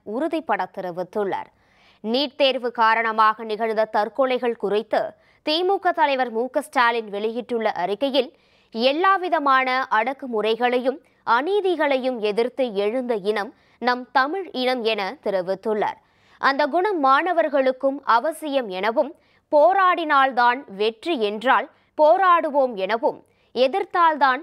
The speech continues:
கதவு திறக்கும் என்றால் எதிர்த்து நிற்போம்" எனவும் கூறியுள்ளார். "தைரியமாக இருங்கள்" என மாணவர்களுக்கு அறிவுரை கூறியுள்ள மு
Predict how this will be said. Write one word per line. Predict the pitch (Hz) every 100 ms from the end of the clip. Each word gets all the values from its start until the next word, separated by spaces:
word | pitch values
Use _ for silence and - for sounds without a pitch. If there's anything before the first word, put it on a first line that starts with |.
| -
கதவு | 269 240 269 262 262
திறக்கும் | 269 302 - 359 254
என்றால் | 220 220 233 220 330
எதிர்த்து | - 220 330 392 - 269
நிற்போம்" | 220 269 285 311 214
எனவும் | 196 196 196 196 240 _
கூறியுள்ளார். | 185 180 175 202 190 - - _ _ _ _ -
"தைரியமாக | 190 208 247 254 254 247 254 349 392
இருங்கள்" | 277 285 294 285
என | 240 233 233 320
மாணவர்களுக்கு | 226 240 339 370 330 302 269 262 254
அறிவுரை | 214 233 320 320 285
கூறியுள்ள | 269 226 226 226 220 208
மு | 196